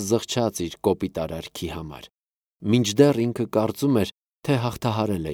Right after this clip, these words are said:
իր տաքարյունությունը։ Բայց փոթորիկն արդեն մի քանի ամիս էր, ինչ կուտակվում էր։ Անետան զգում էր, որ այդ բռնկումը վերջինը չէ։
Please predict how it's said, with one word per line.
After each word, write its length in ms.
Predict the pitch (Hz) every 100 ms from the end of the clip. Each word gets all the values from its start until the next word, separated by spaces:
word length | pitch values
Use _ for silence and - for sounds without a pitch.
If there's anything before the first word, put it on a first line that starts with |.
| -
իր 180 | 76 73
տաքարյունությունը։ 1160 | - 85 - 82 78 73 76 - - - 78 - _ _ _ _ _ _ _ _ _ _ _ _ _ -
Բայց 200 | 90 -
փոթորիկն 720 | - 98 - 101 110 113 107
արդեն 320 | 101 - 113
մի 100 | 98
քանի 320 | 92 95 95 95
ամիս 300 | 92 101 -
էր, 180 | 113 - - _ _ _
ինչ 180 | 90 95
կուտակվում 760 | - 98 98 98 101 95 82
էր։ 160 | 80 - - _ _ _ _ _ _ _ _ _ _ -
Անետան 460 | 101 123 131 127
զգում 380 | 120 101 110 131
էր, 140 | 104 92
որ 160 | 92
այդ 120 | 95 92
բռնկումը 600 | 98 92 90 - 95 90
վերջինը 640 | 92 90 - - 85 82
չէ։ 240 | - -